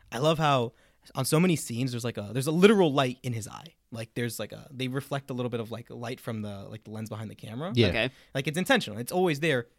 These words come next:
Speaker 1: except for the moments where, like, he's kinda showing who he really is. Specifically, there's a scene, this, the second, the second, um, cell, cell, prison cell that he goes to in Washington, right?
Speaker 3: Okay.
Speaker 1: And he's talking to Clarice.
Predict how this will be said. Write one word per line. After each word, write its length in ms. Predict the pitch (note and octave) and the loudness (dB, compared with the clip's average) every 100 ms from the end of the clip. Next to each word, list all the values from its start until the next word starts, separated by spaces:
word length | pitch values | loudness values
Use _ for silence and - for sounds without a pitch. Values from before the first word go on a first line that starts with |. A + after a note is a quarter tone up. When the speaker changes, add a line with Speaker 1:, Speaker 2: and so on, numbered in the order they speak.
| _ _ | _ _
Speaker 1:
except 680 | - - - - F#3 - - - | -16 -10 -8 0 0 0 -10 -10
for 160 | D#3 | -6
the 80 | C#3+ | -2
moments 560 | B2 B2 C#3 D#3+ D#3+ - | 0 0 0 0 -4 -8
where, 200 | B2+ B2 | -6 -4
like, 300 | A#2 G#2 - _ _ | -4 -8 -16 _ _
he's 260 | - C#3+ | -14 -12
kinda 240 | - D#3 C#3+ | -4 -2 0
showing 360 | - C3 B2+ | -2 -2 -2
who 120 | B2 A#2 | -2 -4
he 100 | A2+ | -4
really 340 | A#2 A#2 A2 | -4 -4 -2
is. 320 | G#2+ D3 - - - | -4 -6 -10 -18 -16
Specifically, 500 | C3+ - E3 E3+ D#3+ | -6 -4 -4 -2 0
there's 200 | C#3+ B2+ | 0 -2
a 40 | |
scene, 540 | - D3 C#3+ C#3 C3+ B2 | -8 -6 -4 -2 -4 -6
this, 200 | C#3+ C3+ | -10 -8
the 80 | - | -6
second, 320 | D#3 G3+ G3+ | -2 0 0
the 60 | D#3+ | -2
second, 420 | G3+ F#3 F3+ C#3+ | -2 -2 -4 -4
um, 420 | D3 C#3 C3 B2 B2 _ _ _ _ - | -4 -4 -4 -6 -10 _ _ _ _ -10
cell, 280 | - D3 | -2 -2
cell, 220 | C3 D3+ C#3+ | 2 2 4
prison 260 | F3 D3 | 6 6
cell 120 | C3 | 6
that 100 | A#2 | 2
he 60 | G#2+ | 2
goes 160 | G#2 - | 0 0
to 80 | |
in 80 | G#2+ | 0
Washington, 460 | A#2 A2+ - - A2 | 2 2 0 -10 -6
right? 240 | A2 C#3 - | -4 -4 -8
Speaker 3:
Okay. 240 | B2 A2 B2+ | -8 -4 0
Speaker 1:
And 40 | |
he's 140 | C#3 B2 | 0 2
talking 240 | C3+ B2+ | 2 2
to 80 | A#2 | -4
Clarice. 480 | - A2 G2+ - - | -6 -6 -6 -12 -14